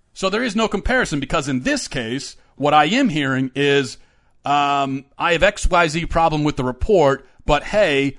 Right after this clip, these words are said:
whatever they did, it's okay because it keeps America safe." Now, to help focus this conversation, I wanna go back and, yeah, you can go on, you know, the, uh, National Review or, or,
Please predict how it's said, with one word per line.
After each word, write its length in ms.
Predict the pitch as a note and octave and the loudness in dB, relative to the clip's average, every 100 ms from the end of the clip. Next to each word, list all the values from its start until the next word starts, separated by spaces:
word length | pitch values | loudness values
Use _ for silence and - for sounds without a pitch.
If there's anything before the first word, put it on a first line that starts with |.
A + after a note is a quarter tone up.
| _ | _
whatever 460 | C3+ D#3+ G3+ G3 G3 | 0 6 6 6 2
they 220 | F#3+ F#3+ | 0 -2
did, 460 | C#3 G3+ A#3 A#3 - | 2 4 4 2 0
it's 240 | F3+ - | -2 2
okay 500 | F#3+ F3 F3+ E3+ E3 | 2 4 2 2 2
because 440 | D3 D3 C#3+ C#3 C3 | 0 0 2 2 0
it 60 | |
keeps 220 | C#3+ C#3 | -2 -2
America 320 | C3 B2+ A#2 A#2 | 0 0 -2 -4
safe." 340 | A#2 - - _ _ _ _ _ _ _ _ _ _ _ _ _ _ | -8 -10 -18 _ _ _ _ _ _ _ _ _ _ _ _ _ _
Now, 160 | D3+ E3 | -2 0
to 120 | E3+ | 2
help 200 | A3 G#3+ | 0 -2
focus 640 | - G3+ A3+ A3 E3+ - | -2 2 2 0 -6 -6
this 440 | C3 D3+ D3+ - - | -8 -6 -6 -8 -12
conversation, 800 | D#3+ E3 C#3 D3+ C3+ B2 G2 E2 _ _ _ _ _ _ _ _ _ _ _ _ _ _ | -4 -4 -4 -6 -6 -6 -10 -18 _ _ _ _ _ _ _ _ _ _ _ _ _ _
I 60 | C3 | -6
wanna 220 | D#3 E3+ | -2 0
go 180 | D3+ D#3 | 0 0
back 560 | C#3 B2 A2+ B2 - - _ _ | 0 0 -2 -6 -12 -20 _ _
and, 320 | B2+ C3 B2+ - | -8 -6 -6 -4
yeah, 160 | C#3+ | -4
you 160 | B2 C3 | -2 -4
can 160 | C#3 C3+ | -6 -2
go 240 | C3 B2+ | -2 -2
on, 400 | B2 A#2+ A#2+ B2+ _ _ - | -4 -4 -6 -8 _ _ -14
you 140 | A2+ | -10
know, 240 | G#2 G#2+ - | -10 -10 -12
the, 300 | A2+ A2+ A2+ | -10 -8 -6
uh, 240 | G#2+ G#2 - - - _ _ | -6 -6 -10 -14 -16 _ _
National 440 | B2+ B2+ B2+ B2+ | -12 -10 -10 -10
Review 360 | A#2+ A2 B2 A#2 | -12 -10 -10 -10
or, 320 | A2+ G2+ F#2+ | -12 -14 -16
or, 400 | - A2 G#2+ A2+ | -16 -14 -12 -14